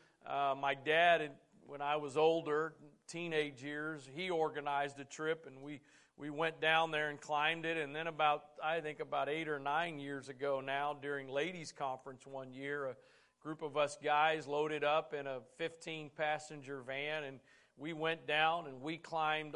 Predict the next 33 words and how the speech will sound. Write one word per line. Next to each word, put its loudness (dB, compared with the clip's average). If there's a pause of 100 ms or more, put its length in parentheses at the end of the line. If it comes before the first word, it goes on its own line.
Old -2
Rag 4
Mountain. -2
It, -8
it -10
took -6
us -4
about, 4 (580)
I 0
think -6
about -2
six, -8 (100)
six -10
to -4 (100)
eight 0
hours, 4
the, -8
the -10
ascent -4 (180)
and -14
then -6
the -10
descent. -12 (420)
But, 0
uh, -4
it, -6
it's -8
a -8
several 4
hour 6
drive 6
from -4
here. -2